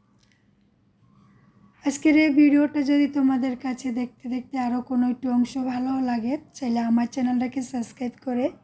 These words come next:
পাশে থাকা বেল আইকন on করে পাশে থেকে যাবা, যাতে ভিডিও ছাড়া মাত্র নোটিফিকেশন তোমার কাছে পৌঁছে যায়। আর তুমি যদি এই কাজটা already করে থাকো, তোমাকে অসংখ্য ধন্যবাদ।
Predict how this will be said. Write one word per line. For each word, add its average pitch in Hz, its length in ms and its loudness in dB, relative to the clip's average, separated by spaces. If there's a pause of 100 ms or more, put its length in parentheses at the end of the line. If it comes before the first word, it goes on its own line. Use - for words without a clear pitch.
(420)
পাশে 247 260 -2
থাকা 254 280 -4
বেল 247 280 2
আইকন 247 380 0
on 247 120 2
করে 262 220 -4
পাশে 262 340 -6
থেকে 277 280 -4
যাবা, 269 360 0 (1300)
যাতে 277 260 4
ভিডিও 285 280 8
ছাড়া 294 280 2
মাত্র 285 300 4
নোটিফিকেশন 285 560 4
তোমার 277 300 4
কাছে 277 300 -2
পৌঁছে 277 380 2
যায়। 269 220 0
আর 254 120 -2
তুমি 254 180 4
যদি 247 140 2
এই 247 140 2
কাজটা 254 360 -2
already 240 300 2
করে 262 220 0
থাকো, 285 260 -2
তোমাকে 262 400 2
অসংখ্য 240 480 -2
ধন্যবাদ। 240 500 2